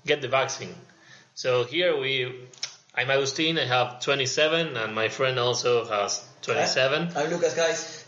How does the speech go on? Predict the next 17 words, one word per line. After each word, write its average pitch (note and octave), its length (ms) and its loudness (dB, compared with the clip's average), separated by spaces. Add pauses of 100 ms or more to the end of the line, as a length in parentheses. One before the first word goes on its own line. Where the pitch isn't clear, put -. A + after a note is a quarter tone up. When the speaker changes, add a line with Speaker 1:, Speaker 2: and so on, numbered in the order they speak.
Speaker 1:
Yeah. C3 300 2 (480)
Speaker 2:
<laughs> C#4 320 -4
Speaker 1:
And E3 300 0
we G#3 100 2
are G#3 80 4
just E3 240 -4
waiting F3 340 2
for F3+ 160 0
the E3+ 60 -4
vaccine, G#3 680 0
and C3 280 0
anybody D#3 480 2
is C3 120 -6
paying C#3+ 460 0
us C#3 300 2
to A#2+ 240 0
get B2 240 2